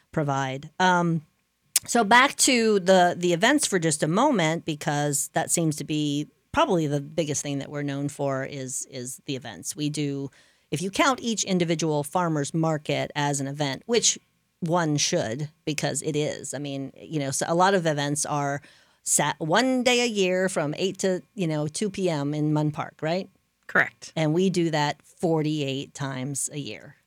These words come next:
Speaker 2: Correct. Yep.
Speaker 1: Yeah.
Speaker 2: Forty-nine when, well, no, forty-eight, right?
Speaker 1: Yeah, forty-eight
Speaker 2: Yeah,
Speaker 1: times,
Speaker 2: forty-eight.
Speaker 1: yeah.
Speaker 2: <laughs>
Speaker 1: Forty-eight times. We're not,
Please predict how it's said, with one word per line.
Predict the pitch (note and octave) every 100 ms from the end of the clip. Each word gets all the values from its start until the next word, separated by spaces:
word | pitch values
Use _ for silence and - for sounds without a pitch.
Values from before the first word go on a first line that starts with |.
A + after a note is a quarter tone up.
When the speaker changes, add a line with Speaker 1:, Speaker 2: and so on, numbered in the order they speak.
| _
Speaker 2:
Correct. | - C3 - -
Yep. | E3+ E3
Speaker 1:
Yeah. | C#3+ -
Speaker 2:
Forty-nine | F#3 F#3 E3+ D#3 D3
when, | C#3+ C#3+ D3 D#3 - _ _ _ -
well, | D3
no, | C3+ B2+
forty-eight, | B2+ - - - -
right? | C#3
Speaker 1:
Yeah, | E3 -
forty-eight | - A3 A3 G3+ G3
Speaker 2:
Yeah, | D3+
Speaker 1:
times, | D3+ D3
Speaker 2:
forty-eight. | F3 - G3+ - C#4+ -
Speaker 1:
yeah. |
Speaker 2:
<laughs> |
Speaker 1:
Forty-eight | C4 C#4 C#4 C4
times. | G#3 E3+
We're | F#3 F3+
not, | F#3 A3 C4+